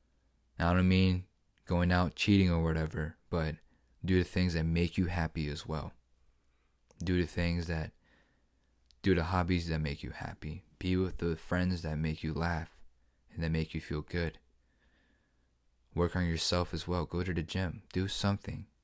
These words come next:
'cause you also have a life, and she does as well. All right? Number two, if the argument isn't going anywhere,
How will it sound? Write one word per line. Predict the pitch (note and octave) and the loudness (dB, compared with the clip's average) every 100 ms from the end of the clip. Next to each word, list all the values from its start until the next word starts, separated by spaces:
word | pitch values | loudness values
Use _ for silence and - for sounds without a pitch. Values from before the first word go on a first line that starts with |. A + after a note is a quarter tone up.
| _ _ - | _ _ -10
'cause | D#2+ D#2 F2+ | -6 -4 -4
you | E2 | -2
also | G2 G2+ F2+ E2 | -2 -2 -2 -2
have | E2 | -2
a | E2 | -2
life, | C#2+ F2 - - - _ _ _ _ | -2 -4 -6 -18 -20 _ _ _ _
and | E2+ F2+ | -8 -4
she | E2+ | -2
does | D2+ D#2 | -4 -6
as | D#2 - | -8 -6
well. | E2+ - - _ _ _ _ _ _ _ _ _ _ _ _ _ _ _ _ _ - | -6 -6 -10 _ _ _ _ _ _ _ _ _ _ _ _ _ _ _ _ _ -6
All | D#2+ | -2
right? | E2 F#2+ - - - - _ _ - - - - - - - - - - _ - _ - - - - - - - - - - | 0 -2 -6 -20 -20 -20 _ _ -2 -2 -2 -12 -18 -20 -20 -20 -20 -20 _ -20 _ -20 -20 -20 -20 -20 -20 -20 -20 -16 -6
Number | E2+ E2 | 0 2
two, | - - G2+ A#2 - - - - - - - - - - - - - - - - - - - - - - - - - - _ - | 2 2 2 2 -2 -14 -16 -16 -18 -20 -18 -18 -20 -20 -20 -20 -20 -20 -20 -20 -20 -20 -20 -20 -20 -20 -20 -20 -20 -20 _ -2
if | F#2 - | -2 2
the | F2 - | 0 2
argument | F#2 G#2+ A2 A#2 - | 2 4 6 6 4
isn't | F#2+ F#2 F2 | 2 2 2
going | F2+ F2 E2+ | 2 2 0
anywhere, | F2 F2 D#2+ D2+ E2 | -2 0 0 -2 -4